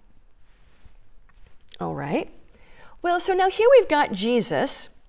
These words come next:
<laughs> talking to the woman at the well, and she's asking these questions, and, you know, "Where do we worship at?" And "Why are you talking to me?" You know, just questions like that. She's very interested.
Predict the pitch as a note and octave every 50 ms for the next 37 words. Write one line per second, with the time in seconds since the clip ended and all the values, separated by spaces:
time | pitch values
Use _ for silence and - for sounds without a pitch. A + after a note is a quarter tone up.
0 | - _ - - - - - - - - - - - - - - C4+ - - F#4
1 | - - - - B4 - - - - - - - - - - - - - - -
2 | - - G#4+ A4 A#4+ - A#4+ A4 A#4 - E4+ C#4 D4 D4 D4 C#4+ C#4+ D4 D4+ D4
3 | C4+ C4 - C4+ C4 C4 A#3+ A3 C4 B3+ F#3+ E3+ D#3 F3 G#3+ - - G#3+ - -
4 | E4 E4+ - - - A3 C#4+ - - - D4+ A#3+ G#3+ G#3+ G#3 - - - D#4+ C5+
5 | C5+ - - - D#3+ - - - - C#3 - - - - - - - - B3+ A#3+
6 | A3+ G3+ F#3+ F#3 - - - - - - - - A3+ A3+ - G3+ F#3 B3+ D4+ B4
7 | C#5 B4 F4+ A3+ C4 A#4 - - D5 C5+ - - G#2+ F2 - - - - - -
8 | B3 A#3+ A#3 A#3 A#3 A#3 A3+ A#3+ A#3 - - - - - - B3+ A4+ C5+ D5 C#5+
9 | C5+ - - G4+ A#4 - D5 A#4 F#4+ E4 B3 G#3+ F#3+ E3+ D3+ - E3+ - - -
10 | - - - - - - - - - - G4+ A#4 - - - - - D#4+ D#4+ D#4+
11 | - F4 E4+ - E4+ E4 E4 - F4 - B3 - C#4+ A#3+ A3+ A3+ D4 D#4+ F4 F#4+
12 | - - A#3+ A3 G3+ F#3 A2 - - - - - - - -